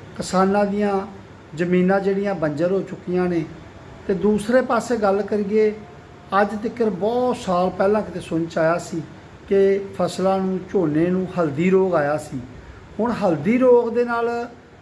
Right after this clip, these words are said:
ਕਿਸਾਨ ਕਹਿ ਰਹੇ ਨੇ ਕਿ ਸਾਡੀਆਂ ਜਿਹੜੀਆਂ ਫਸਲਾਂ ਨੇ,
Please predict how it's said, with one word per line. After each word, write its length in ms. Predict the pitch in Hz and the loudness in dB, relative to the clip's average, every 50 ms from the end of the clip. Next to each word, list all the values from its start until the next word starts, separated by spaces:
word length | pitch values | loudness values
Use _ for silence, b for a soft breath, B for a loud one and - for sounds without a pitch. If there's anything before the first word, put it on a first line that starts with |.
| - - - - - - - - - - - - - - - - - - | -20 -20 -20 -20 -20 -20 -20 -20 -20 -20 -20 -20 -20 -20 -20 -10 -4 -4
ਕਿਸਾਨ 500 | 185 185 - 190 196 214 240 277 285 262 | -2 0 2 2 4 4 4 2 2 0
ਕਹਿ 280 | - 254 233 233 240 | 0 0 0 0 0
ਰਹੇ 160 | 240 233 233 | 0 -2 -4
ਨੇ 120 | 233 233 220 | -4 -4 -6
ਕਿ 120 | 226 226 | -8 -8
ਸਾਡੀਆਂ 580 | - - 208 180 170 160 175 180 202 208 208 202 | -6 -4 -2 -2 -2 -2 -2 -4 -2 -2 -2 -2
ਜਿਹੜੀਆਂ 400 | 170 185 190 185 196 202 196 180 - 165 | -2 -4 -4 -4 -2 -4 -4 -4 -4 -6
ਫਸਲਾਂ 320 | 131 131 156 170 175 175 | -4 0 0 2 2 2
ਨੇ, 120 | 156 135 | 2 0